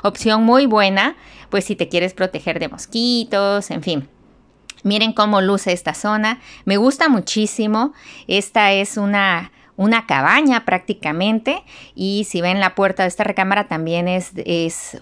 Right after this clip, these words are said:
eh, fuerte, resistente, es de hierro.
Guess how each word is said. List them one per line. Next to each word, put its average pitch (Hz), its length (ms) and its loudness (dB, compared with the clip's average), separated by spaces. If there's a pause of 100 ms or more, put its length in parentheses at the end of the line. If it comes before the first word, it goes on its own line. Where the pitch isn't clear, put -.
eh, 156 240 -4
fuerte, 254 560 2
resistente, 202 640 -4
es 180 80 -4
de 156 100 -4
hierro. 208 400 0